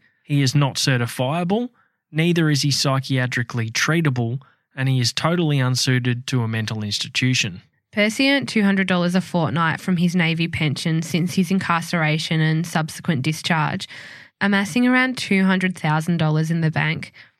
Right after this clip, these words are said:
Speaker 2: That's about four times more than Shane Spiller got for putting Percy behind bars.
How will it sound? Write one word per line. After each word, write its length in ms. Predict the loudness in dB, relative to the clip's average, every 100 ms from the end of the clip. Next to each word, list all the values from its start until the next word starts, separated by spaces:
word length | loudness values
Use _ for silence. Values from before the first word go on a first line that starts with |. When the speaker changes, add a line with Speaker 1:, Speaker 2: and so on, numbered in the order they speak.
| _ _
Speaker 2:
That's 180 | -4 0
about 280 | 0 0
four 360 | -6 -4 0 0
times 540 | 0 0 0 0 -2 0
more 300 | 2 2 2
than 160 | 0
Shane 340 | -2 -2 0 -2
Spiller 380 | -2 -2 0
got 260 | 0 0 -2
for 140 | -4
putting 340 | -6 -2 -2 0
Percy 320 | 0 0 -2
behind 380 | -2 0 0 0
bars. 540 | 0 0 -2 -6 -14